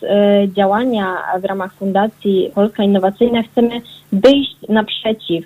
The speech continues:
e, tym oczekiwaniom, jakie środowisko po prostu nam zgłasza. W związku z tym, e, właśnie jest opracowana księga rekomendacji dla instytucji rządowych, która będzie zawierać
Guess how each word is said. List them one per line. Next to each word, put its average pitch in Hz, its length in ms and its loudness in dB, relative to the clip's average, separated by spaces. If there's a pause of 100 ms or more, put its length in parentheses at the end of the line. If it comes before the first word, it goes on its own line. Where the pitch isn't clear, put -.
e, 185 280 0
tym 202 200 -2
oczekiwaniom, 233 600 0
jakie 247 160 -2
środowisko 247 520 0
po 262 120 -10
prostu 262 300 -2
nam 254 260 2
zgłasza. 233 560 0
W 196 60 -8
związku 220 320 -6
z - 40 -14
tym, 226 240 -4 (420)
e, 202 300 -4 (140)
właśnie 214 500 0
jest 202 140 0
opracowana 202 880 -2
księga 233 320 0
rekomendacji 208 680 -2
dla 180 140 -2
instytucji 196 800 -2
rządowych, 202 460 0
która 196 180 4
będzie 202 300 2
zawierać 208 440 2